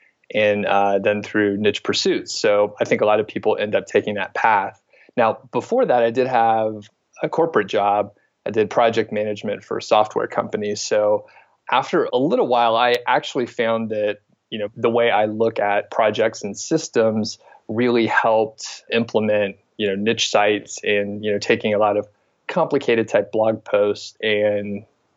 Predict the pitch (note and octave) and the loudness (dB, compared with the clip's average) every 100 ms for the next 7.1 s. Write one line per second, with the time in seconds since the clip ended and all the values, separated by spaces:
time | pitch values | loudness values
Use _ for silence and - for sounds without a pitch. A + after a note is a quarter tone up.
0 | _ _ _ - - A2 G#2+ G#2 G#2 G#2 | _ _ _ -8 0 0 2 0 0 -2
1 | - - _ - G#2+ A#2+ A#2 A#2 B2+ F3+ | -14 -20 _ -8 -2 -2 0 0 0 0
2 | - G#2+ G#2 G2+ G2+ G#2 G2+ - G2+ G2+ | -2 -4 0 0 0 -2 -4 0 2 2
3 | - - - - - A2 G#2+ - - B2 | -4 -20 -20 -6 0 2 2 -2 -2 2
4 | G#2 - G#2+ - - A2+ - G#2+ G#2 G2 | 2 2 0 0 -4 -4 -2 -2 -2 -2
5 | A#2+ G#2+ G#2 G#2+ G#2+ G#2 F#2+ G2+ G#2 G2+ | 0 2 4 2 2 0 2 2 2 0
6 | F#2+ G2+ G2+ G2+ F#2 G2 - G#2 G2+ G2 | -2 -2 0 0 -2 -6 -4 0 2 2